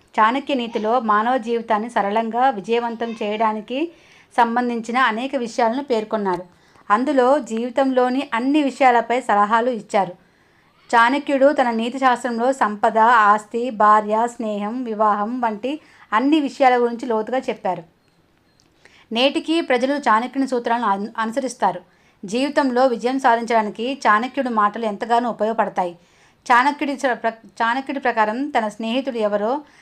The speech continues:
తన శత్రువు ఎవరో తెలిసిన వారు జీవితంలో ఎప్పటికీ ఓడిపోరు.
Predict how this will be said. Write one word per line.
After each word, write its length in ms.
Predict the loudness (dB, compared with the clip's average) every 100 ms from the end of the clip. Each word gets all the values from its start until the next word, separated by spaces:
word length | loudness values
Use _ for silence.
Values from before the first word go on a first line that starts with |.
| _ -4
తన 100 | -2
శత్రువు 380 | -2 -2 0 4
ఎవరో 420 | 4 4 2 -2
తెలిసిన 420 | -4 -6 -4 -2
వారు 380 | 2 2 2 -6
జీవితంలో 560 | -6 -8 -6 -6 -6
ఎప్పటికీ 680 | -4 -6 _ 0 0 0 -4
ఓడిపోరు. 600 | -6 -2 -2 0 -2 -2